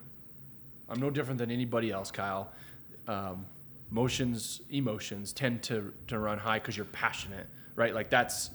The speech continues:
that's what my dad's job. I, I was on the rigs, you know, I, I, I,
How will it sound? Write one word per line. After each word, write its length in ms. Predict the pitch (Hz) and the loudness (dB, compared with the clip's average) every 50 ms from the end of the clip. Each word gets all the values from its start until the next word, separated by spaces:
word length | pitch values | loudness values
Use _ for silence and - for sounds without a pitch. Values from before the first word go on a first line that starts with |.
| - - - | -12 -12 -6
that's 200 | - 120 113 - | -4 -4 -4 -2
what 80 | 123 110 | -2 -2
my 120 | 107 107 | 0 -2
dad's 380 | 104 - 120 113 107 95 95 101 | 0 2 4 4 4 4 2 -2
job. 640 | 95 - 127 127 123 113 98 90 90 95 90 90 - - - - - | 0 4 6 8 8 8 8 6 2 0 -4 -6 -10 -12 -12 -2 2
I, 120 | 117 120 110 113 - - - - | 4 4 4 2 -2 -4 -2 0
I 60 | 113 | 2
was 160 | 117 117 110 | 2 4 4
on 120 | 120 117 120 | 4 4 4
the 100 | 120 110 | 4 2
rigs, 520 | 95 107 135 135 117 98 90 90 90 - | 4 6 8 8 8 6 2 -2 -4 -2
you 60 | 113 | 0
know, 280 | 110 113 117 117 120 117 | 2 4 4 4 4 4
I, 260 | 113 117 113 110 104 104 - - - - - - - | 6 6 6 4 4 0 -4 -12 -18 -18 -18 -6 -2
I, 120 | - 107 107 - - - - | 0 0 0 -2 -8 -8 -4
I, 420 | - 104 101 104 104 104 104 101 | -2 0 0 0 0 -2 -2 -4